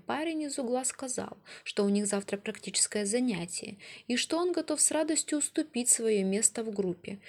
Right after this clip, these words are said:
тем более что препод новый, никого не знает, на практику в морг. Уступил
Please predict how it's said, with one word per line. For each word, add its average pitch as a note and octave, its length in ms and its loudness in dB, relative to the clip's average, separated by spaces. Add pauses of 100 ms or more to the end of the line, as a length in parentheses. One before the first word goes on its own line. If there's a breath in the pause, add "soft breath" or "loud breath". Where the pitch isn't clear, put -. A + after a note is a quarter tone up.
(140 loud breath)
тем G3+ 180 0
более F#3+ 240 2
что G3 200 -2
препод F3+ 420 -4
новый, D#4 400 2
никого F3 380 -2
не E3+ 160 -4
знает, A#3+ 400 -4 (340 loud breath)
на G#3+ 140 -2
практику - 480 -4
в F#3+ 80 -2
морг. - 260 -6 (720 loud breath)
Уступил B3 600 2